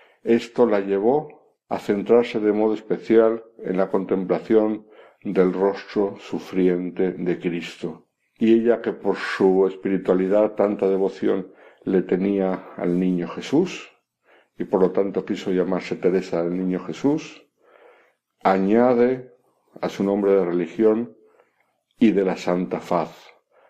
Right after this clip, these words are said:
recordando los sufrimientos de Cristo en su pasión. Teresa del Niño Jesús, que además,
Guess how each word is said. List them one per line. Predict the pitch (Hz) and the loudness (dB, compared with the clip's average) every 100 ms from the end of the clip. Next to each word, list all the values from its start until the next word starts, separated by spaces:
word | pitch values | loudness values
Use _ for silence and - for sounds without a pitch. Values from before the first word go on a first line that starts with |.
| _ | _
recordando | 104 95 98 110 120 120 | -2 2 2 2 0 0
los | 117 101 | -2 -4
sufrimientos | - - 98 98 110 117 120 117 113 - _ _ _ | -12 -8 -6 -2 -2 -4 -6 -8 -8 -14 _ _ _
de | - - - | -4 -4 -2
Cristo | 98 104 101 - 104 | -4 -6 -6 -8 -4
en | 90 | -4
su | 82 85 | -6 -12
pasión. | - - 92 85 82 82 - _ _ _ _ _ - | -14 -10 -2 -2 -2 -8 -16 _ _ _ _ _ 0
Teresa | 120 131 - 143 135 120 113 | 2 2 -2 -2 0 0 -4
del | 113 104 | -6 -2
Niño | 117 120 107 | 0 -2 -4
Jesús, | 104 151 135 | -8 -8 -8
que | - | -2
además, | 113 107 120 139 139 - - | 0 0 -2 -6 -8 -18 -20